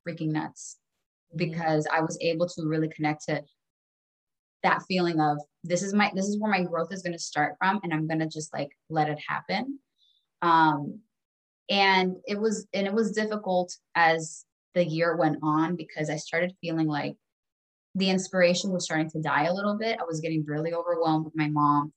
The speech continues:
Speaker 1: really overwhelmed with my girls. And I basically shelved resin for a while, um, because I'm like, "I'm not feeling it. I'm not feeling creative." Even if I tried to do something, it felt very, like,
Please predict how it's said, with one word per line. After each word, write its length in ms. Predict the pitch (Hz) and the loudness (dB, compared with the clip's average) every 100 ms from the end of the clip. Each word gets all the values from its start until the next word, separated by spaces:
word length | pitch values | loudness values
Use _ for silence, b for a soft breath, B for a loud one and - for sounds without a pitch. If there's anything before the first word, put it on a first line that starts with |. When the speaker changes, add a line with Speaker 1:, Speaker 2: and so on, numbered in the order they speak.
| _ _ | _ _
Speaker 1:
really 200 | 160 165 | -4 -2
overwhelmed 440 | 165 165 165 160 160 | -2 -4 -2 -2 -2
with 100 | 160 | -2
my 140 | 160 | -4
girls. 540 | 156 156 156 156 - - b b b b _ | -2 -6 -6 -6 -10 -16 b b b b _
And 500 | 185 180 180 175 175 - | 2 6 8 8 6 4
I 200 | 185 185 - | 2 2 -2
basically 540 | 196 196 196 208 196 180 | 0 0 0 -2 -2 -2
shelved 480 | - 165 156 147 _ - - _ _ _ _ _ - | 2 4 4 2 _ -20 -20 _ _ _ _ _ -4
resin 480 | 156 143 151 156 - | -4 -4 -8 -10 -4
for 140 | 160 | 0
a 60 | 147 | 0
while, 460 | 127 135 - - - - | 0 -2 -4 -8 -12 -2
um, 320 | 165 151 143 | 2 2 2
because 220 | 160 170 170 | -2 -2 -2
I'm 120 | 165 | 2
like, 180 | 160 156 | 2 4
"I'm 140 | 175 185 | 4 4
not 180 | 170 - | 4 2
feeling 280 | 160 160 170 | 4 4 4
it. 180 | 185 - | 0 -2
I'm 80 | 160 | -8
not 140 | 156 151 | -10 -4
feeling 240 | 156 151 | -2 0
creative." 460 | - 147 156 156 156 b b b b b _ _ _ _ | -2 -2 0 0 -2 b b b b b _ _ _ _
Even 220 | 226 226 | 4 4
if 80 | 226 | 6
I 100 | 196 | 4
tried 340 | 185 196 185 185 | 2 2 2 2
to 100 | 175 | -2
do 100 | 175 | -4
something, 320 | 190 196 175 | -2 -2 -4
it 100 | 170 | 0
felt 260 | 170 165 185 | 2 2 4
very, 360 | 180 175 165 165 | 6 6 4 -2
like, 160 | 156 | -4